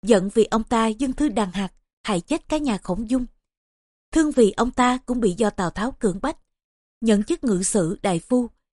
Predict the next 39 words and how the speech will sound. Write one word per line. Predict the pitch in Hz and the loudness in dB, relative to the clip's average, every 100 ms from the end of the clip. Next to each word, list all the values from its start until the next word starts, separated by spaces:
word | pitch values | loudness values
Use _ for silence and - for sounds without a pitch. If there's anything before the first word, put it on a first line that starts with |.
| _ | _
nhưng | 302 285 | -2 2
ngoài | 226 190 | 2 2
việc | 208 190 | -2 -2
giơ | 269 254 | 0 2
đầu | 208 170 | 2 -2
chịu | - 202 | -2 -2
bán | 220 254 | -2 -6
ra, | - 269 247 - _ _ _ _ | -2 -2 -2 -6 _ _ _ _
thì | - 247 | 0 2
chẳng | - | 0
có | 254 311 | -2 -2
chút | - - | -2 -2
thực | 254 - | -4 -2
quyền | 226 220 220 | -2 0 0
nào, | 214 - _ _ _ _ _ | -2 -6 _ _ _ _ _
thì | 226 180 | 6 6
chẳng | 190 180 | 0 -2
có | 269 | -2
chút | 359 - | -4 -4
thực | 226 - | -4 0
quyền | 202 175 | -2 0
nào. | 180 170 165 _ _ _ - | -2 -4 -6 _ _ _ -8
Xét | - 370 - | -4 -4 -2
cho | 311 | -4
cùng | - 185 170 | 0 -2 -2
trên | - 233 | 0 0
danh | 220 220 | 2 0
nghĩa, | 202 160 165 254 _ _ _ | -2 -2 -4 -10 _ _ _
ông | - 294 | -2 0
ta | 294 | 0
cũng | 294 240 | 0 0
là | 294 214 | -2 -2
đại | 185 165 | -2 -4
quan, | - 233 226 - _ - | 0 -2 -2 -8 _ -2
cao | 254 | -2
thứ | 294 302 | 0 -2
gì | 262 202 | -2 -2
thiên | 220 208 | -2 -2
hạ, | 202 185 160 | -4 -6 -8